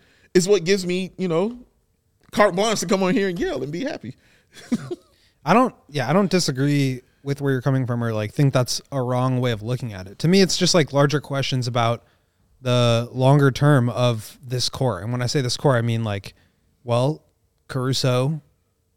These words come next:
Speaker 2: DeMar,
Speaker 1: Right.
Speaker 2: and Vooch. And, like,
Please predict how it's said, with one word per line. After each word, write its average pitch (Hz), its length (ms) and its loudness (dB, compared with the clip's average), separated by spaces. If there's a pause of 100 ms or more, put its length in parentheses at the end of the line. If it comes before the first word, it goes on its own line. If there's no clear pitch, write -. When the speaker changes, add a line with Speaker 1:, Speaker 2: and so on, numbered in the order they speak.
Speaker 2:
DeMar, 113 460 -6
Speaker 1:
Right. 104 260 -10 (340)
Speaker 2:
and 120 160 -4
Vooch. - 340 -6 (500)
And, 131 120 -2
like, 127 280 -2